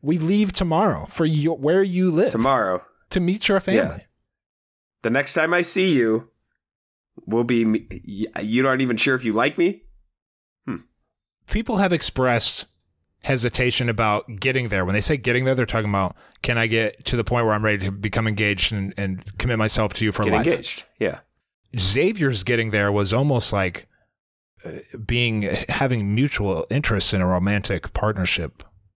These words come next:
Speaker 1: at all. Exclusive.
Speaker 2: Very confusing conversation from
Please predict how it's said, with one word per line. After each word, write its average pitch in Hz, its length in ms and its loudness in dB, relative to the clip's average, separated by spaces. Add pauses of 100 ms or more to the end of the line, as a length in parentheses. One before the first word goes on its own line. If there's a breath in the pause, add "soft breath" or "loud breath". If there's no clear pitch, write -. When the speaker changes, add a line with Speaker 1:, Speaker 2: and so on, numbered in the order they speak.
(540)
Speaker 1:
at 87 160 -4
all. 87 320 -2 (420)
Exclusive. - 560 -2
Speaker 2:
Very 202 220 0
confusing 147 560 0
conversation 101 720 -2
from 78 260 -4